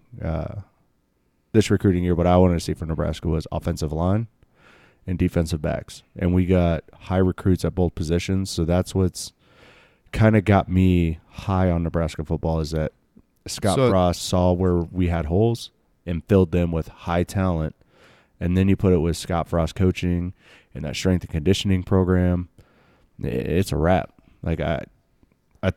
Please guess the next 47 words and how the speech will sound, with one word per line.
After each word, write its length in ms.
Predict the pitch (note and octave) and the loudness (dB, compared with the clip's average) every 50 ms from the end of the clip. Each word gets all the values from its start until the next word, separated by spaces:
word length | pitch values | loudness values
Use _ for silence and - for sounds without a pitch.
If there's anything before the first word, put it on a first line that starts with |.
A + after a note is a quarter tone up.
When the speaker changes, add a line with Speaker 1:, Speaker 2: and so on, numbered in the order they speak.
| _ - | _ 2
Speaker 1:
think 220 | A2 G2+ G2 - | 2 2 2 -2
that 160 | - F2 - - | -6 -6 -2 0
this 240 | F#2+ F2 - - | 0 0 0 2
year 260 | G2 F#2 F#2 F#2 F2 F2 | 2 4 4 4 4 4
is 140 | E2+ D#2+ | 2 0
finally 360 | - - F2+ F2 F2+ F2+ F2 D#2+ | 0 -2 0 0 0 0 0 0
gonna 160 | F2 E2+ E2+ | 0 0 0
be 120 | E2 E2 | 0 0
the 100 | D#2 E2 | 0 0
year 140 | E2 E2 D#2+ | 0 0 0
that 80 | D#2 D2+ | 0 -2
we 100 | E2 D#2+ | -4 -4
start 240 | - E2 D#2+ D2+ | -4 -4 -4 -4
seeing 240 | - - E2+ E2 D#2+ | -4 -4 -4 -2 -2
an 80 | D#2+ D#2 | -2 -4
uptick 400 | E2 E2 - - - D#2+ D2 - | -4 -6 -6 -6 -6 -6 -6 -6
in 80 | D2+ D2+ | -8 -8
Nebraska 380 | D2 C#2 D2+ C2 - - D#2+ | -6 -6 -6 -8 -8 -10 -10
football. 400 | D#2 - - - - D2+ D#2+ E2 - _ _ _ _ _ _ _ _ _ _ _ _ _ _ _ _ _ - - - - - | -10 -10 -10 -8 -8 -8 -8 -10 -12 _ _ _ _ _ _ _ _ _ _ _ _ _ _ _ _ _ -20 -20 -18 -16 -14
Speaker 2:
Uh, 240 | G2 F#2 E2+ F2 F2 | -12 -10 -10 -10 -10
it's 100 | E2+ - | -12 -10
pretty 240 | - - A2 G2+ F#2 | -8 -6 -6 -4 -4
easy 260 | F#2+ G2+ G2+ G#2 G2+ | -6 -8 -8 -10 -10
when 160 | F#2+ F#2+ G2+ | -10 -10 -8
you're, 240 | F#2+ F2 E2+ D#2+ E2 | -8 -10 -10 -10 -10
uh, 280 | D#2+ D2 D2+ E2+ F#2+ A2 A2 _ _ _ _ _ _ _ _ _ _ _ _ _ _ _ | -12 -12 -12 -12 -14 -14 -16 _ _ _ _ _ _ _ _ _ _ _ _ _ _ _
what 140 | - A2 G#2 | -14 -10 -10
they 80 | A#2 | -10
finished, 280 | A2 - A2 G2 G2+ - | -8 -8 -8 -10 -8 -8
five 200 | - G2+ A2+ A2 | -6 -6 -4 -4
and 100 | A2+ A2 | -6 -6
seven? 320 | - B2 B2 C3 C3+ C#3 - _ _ _ _ _ - - | -6 -8 -8 -8 -8 -12 -14 _ _ _ _ _ -20 -6
Speaker 1:
Five 260 | - F#2+ F#2+ G2 G2 | -2 0 2 2 2
and 140 | G2 F#2+ F#2 | 2 0 0
seven, 460 | - - F#2+ G2 G2+ G#2+ A2 A2 G#2+ - - _ _ _ _ | 0 2 2 2 2 0 -2 -4 -8 -14 -20 _ _ _ _
four 320 | - - F#2 F#2 F#2+ F#2 | -12 -8 -2 0 0 0
and 100 | F2 F2 | 0 0
eight, 80 | F#2 F#2+ | 2 2
Speaker 2:
Yeah, 60 | G2 | 2
it's 180 | G2 - - - | 0 -2 -4 -10
Speaker 1:
four 280 | - - F#2 F#2+ F#2 F2+ | -6 -2 0 0 2 0
and 100 | F2 F2 | 0 0
eight, 280 | F2 E2+ E2 D2+ - _ | 0 0 -2 -4 -6 _
and 160 | - E2+ E2+ E2+ | -8 -6 -2 0
we're 120 | F2 E2+ | -2 -2
pulling 360 | - - E2+ F2 F2 E2+ E2+ | -2 -2 -2 0 0 0 0
in 400 | E2 E2 E2+ E2+ E2 D#2+ D#2+ D#2+ | 0 0 0 0 -2 -4 -6 -12